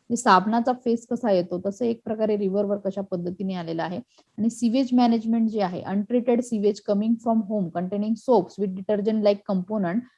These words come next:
effluent coming from paint, protective coating, pesticides, असा जो फॉर्मेशन आहे ते यमुना नदीवर आपल्याला दिसतंय. फोर्थ त्याला म्हटलं जातं की biological presence of microorganism like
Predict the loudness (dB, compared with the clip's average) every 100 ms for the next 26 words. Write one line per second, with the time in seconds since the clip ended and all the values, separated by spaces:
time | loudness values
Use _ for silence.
0 | _ _ -6 0 4 6 6 4 4 4
1 | 4 2 4 4 4 2 0 -2 -4 -4
2 | -8 -2 -2 0 -4 2 0 2 -4 2
3 | 2 2 -2 _ _ -10 2 2 0 _
4 | _ -6 0 2 4 4 2 -4 -4 -4
5 | -4 -4 -2 0 0 0 0 0 0 0
6 | 2 2 2 -2 -4 -4 -4 -8 -20 _
7 | _ 0 4 4 2 -10 -2 2 4 2
8 | 2 2 2 -2 -4 -2 4 4 4 2
9 | 0 -4 0 0 0 -2 -2 -2 -4 -2
10 | 2 2 4 0 -2 -2 -2 2 2 2